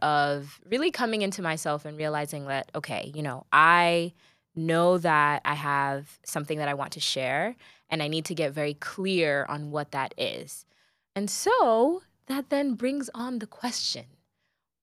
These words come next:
why are you still podcasting? Why do you feel like you need to enter into this space? And honestly, I think for,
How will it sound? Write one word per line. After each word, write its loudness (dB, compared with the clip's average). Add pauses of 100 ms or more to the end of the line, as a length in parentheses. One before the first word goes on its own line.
(120)
why 0
are 0
you -2
still -4
podcasting? -10 (1200)
Why 2
do -8
you -4
feel -4
like -6
you -14
need -12
to -6
enter -2
into -4
this -4
space? -2 (720)
And 6
honestly, 6
I 6
think 0
for, 4